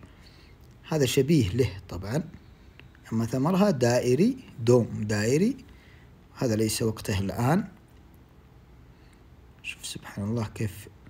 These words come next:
طولها، كيف، آه، طبعا، آه، زي الغابة، آه،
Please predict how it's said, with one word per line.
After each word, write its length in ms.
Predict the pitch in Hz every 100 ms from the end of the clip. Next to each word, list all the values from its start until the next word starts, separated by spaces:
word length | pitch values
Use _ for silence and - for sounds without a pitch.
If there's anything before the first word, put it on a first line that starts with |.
| - - - - -
طولها، 580 | 135 120 104 110 92 92 - - - - - - - - -
كيف، 300 | 120 110 -
آه، 600 | 110 107 98 65 71 62
طبعا، 540 | - 127 120 123 120 117
آه، 380 | 117 113 107 98
زي 320 | 127 143 127
الغابة، 500 | 117 143 139 101 101
آه، 960 | 101 107 73 - - - - - -